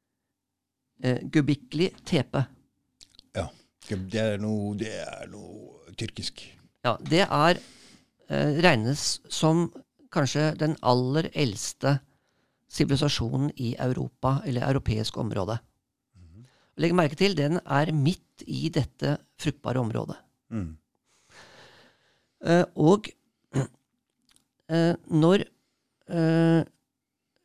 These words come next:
Speaker 1: Veda-folket da kommer, eh,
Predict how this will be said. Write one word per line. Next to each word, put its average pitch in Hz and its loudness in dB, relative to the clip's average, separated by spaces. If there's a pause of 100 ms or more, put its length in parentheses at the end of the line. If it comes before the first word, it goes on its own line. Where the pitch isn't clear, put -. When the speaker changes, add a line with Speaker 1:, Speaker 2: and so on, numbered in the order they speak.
Speaker 1:
Veda-folket 143 2
da 147 4
kommer, 143 2 (1300)
eh, 160 -2